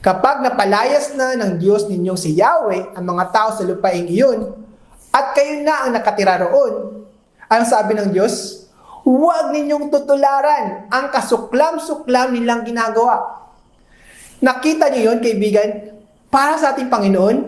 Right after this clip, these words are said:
ang mga gawain ng mga pagano ay kasuklam-suklam at kasama na dyan ang Lupercalia. Pangatlong dahilan, ang Valentine's Day ay nagpapalaganap ng maling uri ng pag-ibig. Hinikayat ng araw ng mga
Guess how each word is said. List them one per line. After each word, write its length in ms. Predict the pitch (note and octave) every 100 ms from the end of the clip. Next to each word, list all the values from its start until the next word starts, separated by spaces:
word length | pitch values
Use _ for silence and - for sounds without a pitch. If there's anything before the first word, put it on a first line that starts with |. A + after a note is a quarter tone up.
| - - _ _
ang 140 | C#4 D4
mga 160 | D4 A#3+
gawain 420 | A3+ A#3 A#3+ B3+ A3+
ng 80 | G3
mga 120 | F#3+
pagano 500 | D#3+ E3 G#3+ B3 C4 C#4 - -
ay 240 | A#3 A#3+
kasuklam-suklam 1200 | A3 A#3 A3+ A3 G#3 G#3+ - G3+ A#3 B3+ B3 - - _ _ - -
at 120 | A3+
kasama 480 | G3+ G3+ B3+ C4+ C4
na 80 | A#3+
dyan 360 | F#3+ G#3 G3+ G3
ang 60 | F3+
Lupercalia. 720 | F3 E3 E3 D3+ D#3 - - - - - - -
Pangatlong 320 | B3+ C#4+ D4+ C4+
dahilan, 440 | A3 G#3 G3 D#3 - - _ - - - - C#4+
ang 160 | C#4
Valentine's 640 | C#4+ C#4+ D4 C#4+ B3 - E3+
Day 400 | G#3+ G#3+ G#3+ -
ay 160 | E3+
nagpapalaganap 960 | E3 F#3 A3 - C#4 - G#3+ G#3 G3+ G#3
ng 160 | F3
maling 520 | E3 E3+ B3 E4 - F#4
uri 560 | D4+ D#4 G#3 - - F#3+
ng 120 | F3
pag-ibig. 720 | F3+ D#3 - F3+ D3 B2+ - - _ _ _ _ _ _ - - - -
Hinikayat 720 | D4 F4+ F4 C4+ C4+ C4+ C4+
ng 160 | G#3 G3+
araw 320 | G#3 G#3 G#3
ng 100 | F#3+
mga 140 | E3+